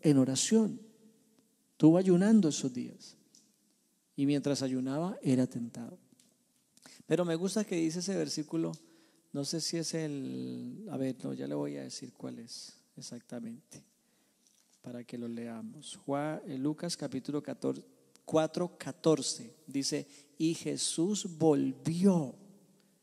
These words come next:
Eso es terminando la tentación. "Volvió en el poder o con el poder del Espíritu a Galilea". Voy a relacionar esto, hermanos, con lo que pasó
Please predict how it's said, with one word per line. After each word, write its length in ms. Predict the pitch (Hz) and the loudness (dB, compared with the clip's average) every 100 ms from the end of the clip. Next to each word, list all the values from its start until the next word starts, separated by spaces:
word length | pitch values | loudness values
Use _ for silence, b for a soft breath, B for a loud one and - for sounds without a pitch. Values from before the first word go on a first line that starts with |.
| _ _ | _ _
Eso 140 | - 165 | -8 -6
es 100 | - | -2
terminando 760 | 185 160 147 147 160 175 180 | -2 0 0 0 -2 -2 -2
la 560 | 175 156 143 135 127 123 - _ _ _ _ _ _ _ - | -2 -2 -4 -4 -8 -12 -18 _ _ _ _ _ _ _ -8
tentación. 680 | 143 131 131 - 135 117 - B B B - | -6 -6 -6 -4 -4 -4 -10 B B B -2
"Volvió 640 | 135 143 131 147 165 190 | 4 4 4 6 8 6
en 100 | 208 | 4
el 200 | 190 170 | 0 -2
poder 560 | - - 143 139 196 247 | -2 2 4 4 4 6
o 220 | 185 - | 4 4
con 240 | - 165 | 2 2
el 180 | 151 143 | 4 2
poder 480 | - 147 139 156 170 | 2 2 6 4 2
del 140 | 196 | -2
Espíritu 720 | 170 - - 170 190 185 180 - | -2 -4 -2 -2 0 2 2 0
a 140 | 151 | -6
Galilea". 760 | 135 135 127 123 143 156 127 113 _ _ _ _ _ _ _ _ _ _ _ b b b b b b _ | -6 -8 -8 -6 -4 -4 -6 -12 _ _ _ _ _ _ _ _ _ _ _ b b b b b b _
Voy 200 | 139 180 | 0 2
a 60 | 226 | 2
relacionar 680 | 220 190 170 156 151 160 | 0 0 0 0 0 0
esto, 260 | 180 160 - | 0 -2 -2
hermanos, 720 | 160 151 131 131 127 - - _ _ _ - | -2 -2 -2 -4 -8 -16 -20 _ _ _ -8
con 200 | 156 151 | -4 -2
lo 120 | 143 | -2
que 120 | 143 | -4
pasó 720 | 131 127 123 - 143 156 165 | -6 -6 -4 -2 0 0 -2